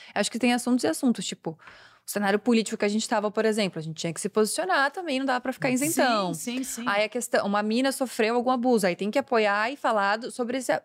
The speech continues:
Speaker 1: né, nas nossas palavras, enfim, ou fazer um textão sobre alguma coisa que você viveu, alguma coisa que colabore pra aquela discussão. Agora, eu, eu sinto que as pessoas têm uma necessidade de falar sobre tudo que tá acontecendo na
Speaker 2: É o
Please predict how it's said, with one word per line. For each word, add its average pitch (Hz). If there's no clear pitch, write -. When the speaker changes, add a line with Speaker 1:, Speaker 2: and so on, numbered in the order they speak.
Speaker 1:
né, 208
nas 185
nossas 185
palavras, 226
enfim, 214
ou 220
fazer 202
um 208
textão 220
sobre 208
alguma 208
coisa 208
que -
você 202
viveu, 208
alguma 208
coisa 220
que 233
colabore 254
pra 269
aquela 262
discussão. 240
Agora, 262
eu, 247
eu 254
sinto 294
que -
as 254
pessoas 254
têm 277
uma 269
necessidade 240
de 233
falar 247
sobre 262
tudo 339
que -
tá 339
acontecendo 311
na 320
Speaker 2:
É -
o -